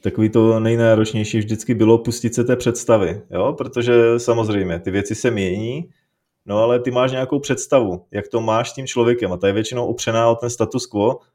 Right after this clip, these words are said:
jak to je teď, jo? A to je takový to, co tě drží v té statické rovnováze, jo? Ty chceš, aby to bylo takové, jaké to je teď, protože ti to vyhovuje. A vlastně ani neumíš si představit, že v budoucnu by to mohlo být jiné. Nebude to stejné, bude to jiné. Budou tam nějaké jiné klady, jiné zápory.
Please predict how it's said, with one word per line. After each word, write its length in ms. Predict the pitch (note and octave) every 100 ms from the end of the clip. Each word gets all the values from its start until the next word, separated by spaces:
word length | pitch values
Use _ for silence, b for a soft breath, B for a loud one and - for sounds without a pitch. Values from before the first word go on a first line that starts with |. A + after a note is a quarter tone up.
| _
jak 180 | G#2+ G#2+
to 120 | B2
je 100 | B2
teď, 400 | B2 G#2+ G#2+ - _ _
jo? 140 | D#2+ G2+
A 100 | B2+
to 100 | B2
je 60 |
takový 320 | A#2+ A#2 B2
to, 100 | A#2+
co 140 | A#2+ A2+
tě 140 | B2+
drží 300 | A#2+ G#2+ A#2
v 60 | A#2+
té 120 | A#2+
statické 500 | A#2 A2+ A2 - B2
rovnováze, 600 | A2+ A2+ G#2+ F#2+ F2 D#2
jo? 140 | F2
Ty 120 | A2 A#2+
chceš, 260 | - A2
aby 140 | A#2 A#2+
to 100 | A#2
bylo 180 | B2
takové, 340 | A#2+ A#2 A#2+ A#2
jaké 180 | A#2+ A#2+
to 100 | A#2+
je 40 |
teď, 180 | A#2+ A#2
protože 160 | A#2
ti 100 | A#2
to 120 | A#2 A2+
vyhovuje. 440 | A2 G2 D#2+ F#2 _ _ _ _ _ _
A 40 | F#2+
vlastně 280 | G2+ - C#3
ani 140 | D3+
neumíš 280 | C3 C3 C#3
si 80 | C3
představit, 640 | C3+ - D3 A#2 F#2+ - _ _ _ _ A#2
že 100 | G#2+
v 60 |
budoucnu 360 | G#2+ A#2+ B2 B2+
by 100 | B2
to 100 | B2+
mohlo 200 | B2+ B2+
být 120 | B2+
jiné. 240 | C3 A2+
Nebude 240 | F2+ F#2 G#2+
to 120 | B2
stejné, 440 | - G#2 G#2 B2
bude 180 | C3+ C#3
to 120 | C#3
jiné. 380 | C#3 C3 F#2+ F#2
Budou 200 | G#2+ G#2+
tam 160 | G#2+ A2
nějaké 340 | A2 A2 A#2
jiné 280 | A2 A2+ B2
klady, 280 | B2 A2+ A#2+
jiné 200 | A#2+ A#2+
zápory. 540 | A2 G#2 A2+ A2+ B2+